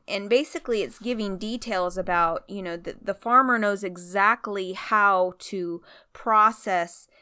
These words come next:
these grains to get what he needs and get rid of what he doesn't. Verse twenty-nine says, "The Lord of heaven's armies is a wonderful teacher, and he gives the farmer great wisdom."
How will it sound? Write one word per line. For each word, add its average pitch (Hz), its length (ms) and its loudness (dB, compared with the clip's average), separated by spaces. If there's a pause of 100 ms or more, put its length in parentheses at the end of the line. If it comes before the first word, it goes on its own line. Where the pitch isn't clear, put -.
(120)
these 190 320 -6
grains 190 800 -6
to - 140 -14
get 202 420 -4
what - 260 -2
he 196 160 -8
needs 185 580 -6
and 170 200 -8
get 170 160 -4
rid 190 320 -4
of 175 300 -4 (120)
what 180 180 -2
he 185 140 -12
doesn't. 190 720 -8 (840)
Verse 196 200 0
twenty-nine 202 500 -2
says, 185 200 -8
"The 180 80 -2
Lord 196 280 -2
of 214 100 -8
heaven's 196 420 -6
armies 185 480 -2
is 170 160 -8
a 170 60 -6
wonderful 190 580 -4
teacher, 165 460 -12
and 156 140 -12
he 262 320 -4
gives 196 300 -6
the 175 80 -12
farmer 180 580 -6
great 170 360 -8
wisdom." 151 600 -10